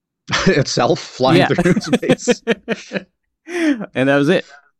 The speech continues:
Speaker 2: you know? And, uh, again, Occam's razor came through this solar system and was like, "Nope, nope, nope, nothing here."
Speaker 1: And I should say, so that's right. So you mentioned Rendezvous with Rama, uh,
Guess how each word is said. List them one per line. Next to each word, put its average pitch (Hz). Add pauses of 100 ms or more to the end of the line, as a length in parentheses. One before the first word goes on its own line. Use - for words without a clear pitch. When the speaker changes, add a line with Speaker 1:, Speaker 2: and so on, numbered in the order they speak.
Speaker 2:
you 120
know? 123 (340)
And, 117
uh, 104 (320)
again, 120
Occam's 113
razor 110
came 113
through 104
this 110
solar 101
system 95
and 95
was 92
like, 98 (160)
"Nope, 156 (640)
nope, - (400)
nope, - (320)
nothing 101
here." - (360)
Speaker 1:
And 135
I 139
should 147
say, 151
so 151
that's 147
right. 110
So -
you 143
mentioned 147
Rendezvous 123
with 120
Rama, 92
uh, 170